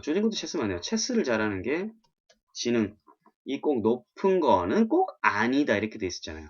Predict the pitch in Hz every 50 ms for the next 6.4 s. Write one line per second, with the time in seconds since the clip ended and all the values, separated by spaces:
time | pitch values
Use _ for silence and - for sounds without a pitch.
0 | - _ - 143 147 131 110 - - 196 180 151 131 104 98 95 95 - - 82
1 | 78 - _ - - - - - _ - - 196 214 220 220 - 220 202 214 220
2 | 220 220 185 175 - - 180 165 165 - 170 165 165 156 143 139 147 143 - 175
3 | - - - 180 170 160 - - 90 87 90 90 90 85 85 80 78 78 - -
4 | - - _ _ _ _ _ - 101 - 117 127 151 175 240 254 247 233 220 214
5 | 208 202 - 165 151 - 165 160 165 160 156 151 - - 151 156 151 165 165 151
6 | 160 139 104 90 90 90 82 76